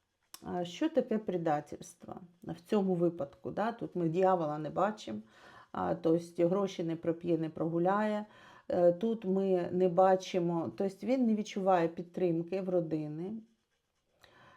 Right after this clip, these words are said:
І тому для нього, е, ну, він живе в якомусь собственному мірі, він захищається від всіх, тобто йому цікаво тільки те, що він там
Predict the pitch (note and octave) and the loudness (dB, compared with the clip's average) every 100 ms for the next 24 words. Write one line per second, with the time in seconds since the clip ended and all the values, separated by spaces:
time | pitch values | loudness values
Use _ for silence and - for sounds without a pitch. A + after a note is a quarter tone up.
0 | _ - G#3+ G#3 F#3 F3+ F#3+ G#3 B3 C#4 | _ -2 2 2 0 0 0 2 2 2
1 | G#3+ G3 G#3 A3+ G#3 G#3 F#3+ F3+ F3+ - | 2 0 0 -2 -2 0 0 0 -4 -6
2 | F3 F3 F3 F3 F3 _ _ _ _ _ | -8 -8 -10 -12 -16 _ _ _ _ _
3 | A3+ - - _ B3+ C4 A#3+ A3 B3 B3 | -20 -20 -20 _ -8 -4 -2 0 0 0
4 | - G3+ A3+ G#3+ F#3+ G#3 F3+ - G3 F#3+ | -4 -4 -4 -4 -4 -4 -8 -6 -2 0
5 | G3+ C#4 B3+ F#3+ F3+ F3+ G3+ - G3 F3+ | 0 0 0 0 -2 -4 -8 -4 0 0
6 | F3 - F3 F3 - - B3+ C#4 C#4 - | 0 -4 -8 -8 -14 -2 2 2 0 -8
7 | F#3 - F3 F3 F#3 G3+ G3 F3+ F3 F3 | -8 -4 -2 -2 -2 -4 -8 -4 -2 -2
8 | E3 E3+ E3+ E3+ E3+ E3+ E3+ D#3+ E3+ E3 | -4 -8 -8 -8 -4 -4 -4 -6 -4 -6
9 | D#3 | -10